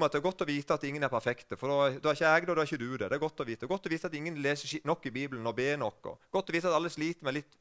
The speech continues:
lite frimodighet, og godt at ingen føler at de vitner nok, og veldig godt. Så kan vi ha det sånn i lag.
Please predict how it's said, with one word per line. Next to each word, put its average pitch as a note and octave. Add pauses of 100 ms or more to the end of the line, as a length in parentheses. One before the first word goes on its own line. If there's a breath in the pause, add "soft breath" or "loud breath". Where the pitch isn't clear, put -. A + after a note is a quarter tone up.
lite D3
frimodighet, C3+
og -
godt F#3+
at -
ingen D#3+ (240 soft breath)
føler C#3+
at -
de C3
vitner C#3
nok, A2
og F#2+
veldig D#3+
godt. - (560)
Så -
kan D#3
vi D#3
ha F3
det A#3
sånn B2+
i -
lag. F2+